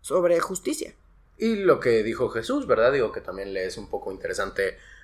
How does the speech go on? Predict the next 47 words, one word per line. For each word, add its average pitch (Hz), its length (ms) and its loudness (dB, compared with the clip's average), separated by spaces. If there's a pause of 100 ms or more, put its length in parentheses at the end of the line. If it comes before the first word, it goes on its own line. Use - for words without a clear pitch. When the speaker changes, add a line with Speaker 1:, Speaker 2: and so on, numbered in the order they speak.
(100)
Speaker 2:
al 113 200 -4
peje, 175 360 6
¿no? 131 200 0
O 156 60 0
sea, - 160 -10
meter 92 220 -6
a 110 40 -2
la 107 80 -4
gente 110 200 -10
en 107 60 -4
la 95 100 -8
cárcel 104 480 -10 (240)
así - 220 -8
nomás 127 300 0
a 113 100 -2
lo 107 340 -6
cabrón, 147 340 0
pues 147 120 -8
no 127 80 -2
es 117 60 -2
exactamente 104 840 -4 (180)
muy 190 180 6
cristiano 220 600 2
que 160 120 0
digamos, 165 400 2
pues, - 300 0
pero, 92 300 -6 (480)
en 120 160 -4
fin. 127 380 -8
<laughs> - 560 4
Speaker 1:
Pues - 220 -16
para 220 200 4
él 233 100 0
sí, 269 400 -2
entonces, - 280 -10
delito 202 380 2
grave, 202 300 4
delito 175 320 -6
grave, 302 240 10
le 254 80 4
encanta 208 280 -4
decir - 160 -14
delito 196 300 -4
grave, 262 340 8
y 226 60 4
bueno, 175 200 -4
aquí 185 400 -12